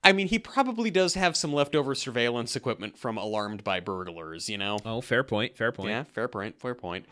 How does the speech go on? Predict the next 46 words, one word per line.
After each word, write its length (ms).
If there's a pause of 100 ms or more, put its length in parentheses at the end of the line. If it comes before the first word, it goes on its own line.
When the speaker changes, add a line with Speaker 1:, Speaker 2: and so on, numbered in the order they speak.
(460)
Speaker 1:
Um, 580 (340)
yeah, 200
I, 100
it's, 460
he, 160
he 220
definitely 480
gets 580 (220)
right 260
into 320
it, 140
but 120
I, 140 (100)
I 120
somehow, 340
I 120
still 260
found 320
it 120
believable 520
because 280
I 100
get 200
the 80
sense 320
that 160
Jill 320
was 200
as 300
freaked 340
out 220
by 140
this 240
as 160
Tim 260
was, 280
so 120
she 160
was 160
inclined 400
to 60
Speaker 2:
Yeah. 80
Speaker 1:
go 140
along 320
with 160
him. 260